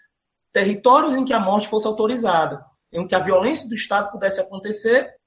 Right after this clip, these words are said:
banalizadamente. E, e isso foi uma questão que nos chamou muita atenção. Mas eu queria só de-, destacar, assim, que, é, é, a gente, eu tenho um, um,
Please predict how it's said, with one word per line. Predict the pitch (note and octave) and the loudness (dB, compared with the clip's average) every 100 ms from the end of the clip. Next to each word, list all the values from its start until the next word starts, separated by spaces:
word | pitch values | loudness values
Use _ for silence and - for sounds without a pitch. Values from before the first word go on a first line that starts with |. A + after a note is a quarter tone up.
| - | 0
banalizadamente. | D4 E4 B3+ C4+ A#3+ A3+ B3 G3+ D#3+ D#3 - _ _ | 0 2 2 2 2 0 -2 -2 -6 -10 -18 _ _
E, | - G3+ G#3 G#3 G#3+ | -10 -8 -6 -6 -2
e | A#3+ | 0
isso | C4+ C4+ | 0 -2
foi | C4 B3+ | 0 0
uma | B3 | 2
questão | A#3 G#3+ A3 | 0 -2 -4
que | A3 | -4
nos | A3+ | -4
chamou | A3 G3+ | -4 -2
muita | G#3+ C4+ | -2 -2
atenção. | C4+ B3+ - E3 C3 B2 _ _ _ _ - | -2 -2 -2 -4 -6 -8 _ _ _ _ -6
Mas | F3 G#3+ | -2 0
eu | |
queria | A#3 A#3 | 0 0
só | A3+ B3+ | 0 0
de-, | B3 | -2
destacar, | A3+ - G#3 F#3 G#3 | -4 -4 0 2 4
assim, | G#3 F#3+ F3 | 2 0 -4
que, | F#3 F#3 _ | -6 -6 _
é, | D#3 D#3+ D3+ C#3+ C#3 C3 B2+ | 0 2 2 4 6 4 2
é, | - C3 | -6 -4
a | C3 | -4
gente, | G3 D3+ | -4 -6
eu | C#3+ | -6
tenho | - G3 | -4 -4
um, | G3 | -2
um, | F3+ F3+ D#3+ D#3+ D3+ C3+ | -4 -8 -8 -8 -8 -12